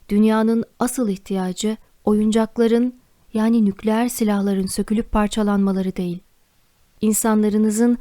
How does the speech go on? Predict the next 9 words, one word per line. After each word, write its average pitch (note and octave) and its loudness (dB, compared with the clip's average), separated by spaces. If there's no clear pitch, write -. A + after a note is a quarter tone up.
aklen G#3 -2
ve F#3+ 0
ruhen G3+ -2
birbirleriyle G#3 0
ve F#3+ -4
çevreleriyle G#3+ 0
uyum G3+ 0
içinde G3 -2
olmalarıdır. F#3 -4